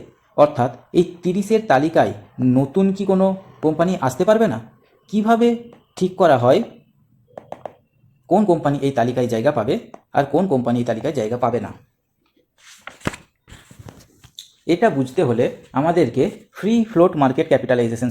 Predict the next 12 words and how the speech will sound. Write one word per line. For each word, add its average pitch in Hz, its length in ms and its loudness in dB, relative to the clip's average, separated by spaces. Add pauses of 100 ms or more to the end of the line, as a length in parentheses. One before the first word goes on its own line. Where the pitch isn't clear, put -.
সম্পর্কে 117 340 -2
জানতে 113 280 -2
হবে। 104 160 -8 (2750)
ফ্রি 123 260 -2 (1000)
ফ্লোট 117 340 -2 (1000)
মার্কেট 110 540 -6 (2500)
ক্যাপিটালাইজেশন। 110 1500 -10 (720)
এই 143 160 -2
ফ্রি 180 120 -2 (140)
ফ্লোট 175 280 0
মার্কেট 139 260 -2
ক্যাপিটালাইজেশন 147 560 0